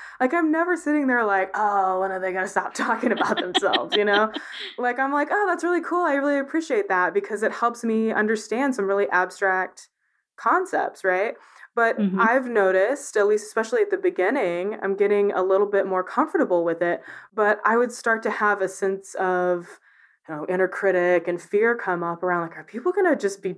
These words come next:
Speaker 1: tired of hearing, <laughs> like, the sound of my voice and my
Speaker 2: <laughs>
Speaker 1: stories?" And I'm like,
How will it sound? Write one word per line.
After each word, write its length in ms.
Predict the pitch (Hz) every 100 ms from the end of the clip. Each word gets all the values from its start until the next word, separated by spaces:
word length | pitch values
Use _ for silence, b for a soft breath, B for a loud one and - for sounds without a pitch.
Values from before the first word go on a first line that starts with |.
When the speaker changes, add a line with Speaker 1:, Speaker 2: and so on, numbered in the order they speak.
| -
Speaker 1:
tired 420 | - 170 175 196
of 160 | 170
hearing, 460 | - 170 175 202 214
<laughs> 120 | 277 214
like, 160 | 196
the 80 | 214
sound 400 | 208 185 175 214
of 100 | 208
my 180 | 185 180
voice 580 | 180 190 208 214 214 208
and 120 | 185
my 140 | 185
Speaker 2:
<laughs> 140 | - -
Speaker 1:
stories?" 500 | 220 220 220 226 214
And 120 | 220
I'm 80 | 220
like, 200 | 240 269